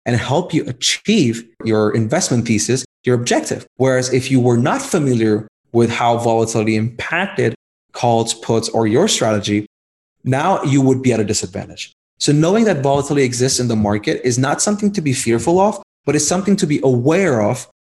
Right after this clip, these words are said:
regarding your specific strategy. So one example I would like to give your audience here is,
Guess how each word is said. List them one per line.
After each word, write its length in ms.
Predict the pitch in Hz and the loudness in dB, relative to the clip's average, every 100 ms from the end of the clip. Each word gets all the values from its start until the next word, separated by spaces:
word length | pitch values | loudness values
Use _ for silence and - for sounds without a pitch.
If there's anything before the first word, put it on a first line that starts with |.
| _ - | _ 0
regarding 420 | 131 123 127 127 | 2 2 2 2
your 140 | 113 | 0
specific 520 | - 117 - 107 113 - _ _ - | -2 -2 -2 0 -4 -4 _ _ -6
strategy. 760 | - - 180 170 - 104 - _ _ _ _ | -4 0 0 0 -2 -6 -8 _ _ _ _
So 280 | - 170 170 | 0 2 2
one 200 | 185 247 | 2 4
example 420 | 247 196 180 180 | 2 2 0 0
I 100 | 139 | 2
would 140 | 143 | 2
like 140 | 139 131 | 2 0
to 80 | 127 | 0
give 180 | 127 | 0
your 160 | 123 113 | 2 2
audience 300 | 120 120 113 | 2 0 -2
here 200 | 131 127 | 0 2
is, 380 | 110 113 - | 2 0 -2